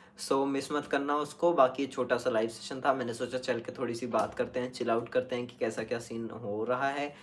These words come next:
और क्या क्या होने वाला है। तो अगर किसी को और कुछ भी पूछना है तो पूछ लो, और जो नया है वो subscribe कर लो। Instagram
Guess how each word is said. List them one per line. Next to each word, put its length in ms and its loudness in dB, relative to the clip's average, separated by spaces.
और 140 4
क्या 160 2
क्या 180 -4
होने 220 -6
वाला 240 -2
है। 180 -8
तो 80 0
अगर 160 2
किसी 260 -4
को 140 4
और 120 8
कुछ 180 0
भी 80 0
पूछना 380 -4
है 60 -2
तो 80 -2
पूछ 360 -6
लो, 80 6
और 220 4
जो 380 2
नया 320 -2
है 100 -2
वो 60 -4
subscribe 500 0
कर 100 2
लो। 100 4
Instagram 500 4